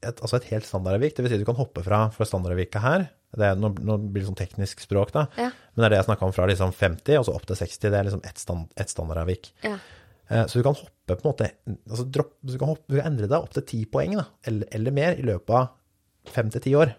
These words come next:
Speaker 2: Ok, så jeg kan gå fra hundre til nitti. <laughs>
Speaker 1: Ikke sant?
Speaker 2: Ok, ja,
Speaker 1: Så
Speaker 2: men det er
Speaker 1: kanskje,
Speaker 2: bra.
Speaker 1: ikke sant? Så, så, så du kan på en måte, du kan jo jobbe med å skalere det ned.
Speaker 2: Ja.
Speaker 1: Eller sånn som du har gjort med å sette at for eksempel, ok, det, hvis jeg blir selvutslettende,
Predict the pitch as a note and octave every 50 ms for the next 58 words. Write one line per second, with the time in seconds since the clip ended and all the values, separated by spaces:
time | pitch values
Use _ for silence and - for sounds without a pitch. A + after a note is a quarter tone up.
0 | _ _ - A#3+ A#3+ B3+ A#3+ A#3 B3+ B3 A3+ - C4+ B3+ A#3 A#3+ A#3 - - G#3
1 | G3+ A3 A3+ A#3 A3+ - B3 B3 - B3+ C#4+ C4 B3+ B3+ - - C4 E4 - -
2 | - B4 A#4 - - C5+ C5+ - - A4 A4+ - - F#4+ G4+ A#2+ - G#2+ G#2 F2
3 | - - C#4+ C#4+ - _ B3+ B3+ - - - - - D#4+ - B3 A#3+ - - -
4 | G3+ A#3 B3 B3+ B3 C#4 C4+ D#4+ C#4 B3 B3+ G#3 - - - A#3+ - - - -
5 | D#3+ F3+ E3+ E3 - D3 D#3+ - C#3+ C3+ D3+ D#3+ E3+ - - A#2+ G#2+ G2 - -
6 | G3+ F#3 B2 - - A#2+ B2+ B2 A#2 C#3 - - A#2 A#2 C#3+ F#3+ B3 A#3+ C#3+ A2+
7 | A#2+ A#2+ A2+ F#2+ E2+ E2+ - - - A#2 G#2+ F#2 E2+ E2 F2+ G2+ G2+ B2+ D3+ A3+
8 | A#3+ D3+ G#2 - - - G#3+ G3+ C#3 C#3 D3 C3 A#2+ G#2+ - - A2+ G#2 - F#2
9 | E2+ F2 B2 D#3 - - C#3+ C#3 - A#2 G2+ - - A2 - - G#2 G#2+ G#2 G#2
10 | F#2+ - - C#3 C#3 C3+ - B2 - C3+ B2+ C3+ C3 - - _ - C3+ C#3 -
11 | - A2 G2+ G#2 G#2+ B2+ C3+ - - D#3+ C#3 G#2 F#2 - - G#2 F#2+ - - D#3+
12 | F#3 G#3+